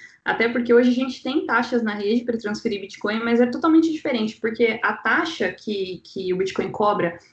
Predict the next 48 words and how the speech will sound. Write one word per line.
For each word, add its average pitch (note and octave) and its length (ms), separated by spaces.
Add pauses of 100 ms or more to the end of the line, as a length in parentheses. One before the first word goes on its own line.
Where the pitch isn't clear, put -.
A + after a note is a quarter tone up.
(140)
pra G#3 140
fazer G#3+ 240
uma G#3 160
transação, G3+ 720 (200)
ela A#3 180
é A#3+ 40
mais A#3+ 240
que - 100
um D4+ 80
incentivo D#4 720 (360)
que - 100
acontece, A3+ 560
é A#3 60
um A3 60
incentivo C4 520
pros A#3+ 220
mineradores A3+ 600
continuarem C4+ 760
ali A#3 180
validando A3 520
transações A3 920
e B3 60
pra A#3+ 160
rede B3 280
crescendo B3+ 380
cada B3 200
vez A#3+ 200
mais B3+ 220
robusta. G#3+ 580 (240)
Agora, G#3 340
as G#3 140
taxas A3+ 440
que - 120
a G3+ 40
gente G3 240
paga F3 500 (280)
pro, F#3+ 220
pros F#3 180
governos, F#3 580
enfim, F3+ 640
ao F3+ 80
redor F3+ 280
do F3+ 120
mundo F3+ 140
aí F3 100
pra F3 160
transacionar F#3 560
valores, F#3 520